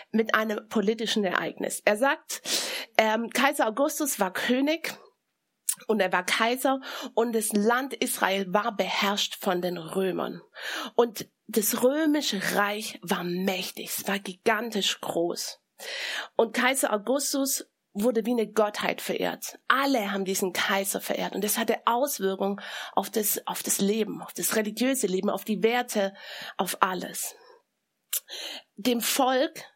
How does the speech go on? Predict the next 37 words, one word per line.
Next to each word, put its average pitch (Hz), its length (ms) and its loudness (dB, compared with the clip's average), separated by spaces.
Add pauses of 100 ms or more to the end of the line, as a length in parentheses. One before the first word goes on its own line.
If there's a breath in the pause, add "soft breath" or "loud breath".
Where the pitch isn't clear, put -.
(120)
ging 247 280 2
es 233 200 0
nicht 233 420 2
gut - 540 -2
unter 190 180 2
den 175 200 -2
Römern. 185 540 -2 (520 loud breath)
Vor - 180 2
allem 277 200 4
finanziell 214 560 2
gesehen, 180 500 -2
es - 240 -4
ist - 520 -4
echt - 240 0
krass. - 400 -4
Ein 214 100 2
normaler 226 600 2
Arbeiter 202 640 2
verbrachte 214 600 -2
die 190 180 -4
Hälfte 254 500 0
des - 240 -6
Jahres 233 460 2
mit 185 260 -4
Arbeiten, 196 600 2
um 285 160 4
seine 202 320 0
Steuern 185 420 0
zu 175 180 -6
begleichen. - 480 -8
Die 208 140 2
hatten 262 140 0
einen 233 100 -2
Steuersatz 247 580 2
von 190 160 0
fünfzig 269 460 -2
Prozent. 202 560 0